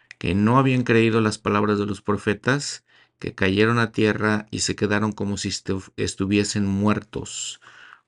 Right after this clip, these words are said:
pues sabían que se había frustrado el gran plan de destrucción que habían tramado contra aquellos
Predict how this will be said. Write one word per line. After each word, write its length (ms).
pues 200
sabían 340
que 100
se 120
había 180
frustrado 800
el 220
gran 420
plan 240
de 100
destrucción 680
que 100
habían 300
tramado 640
contra 400
aquellos 800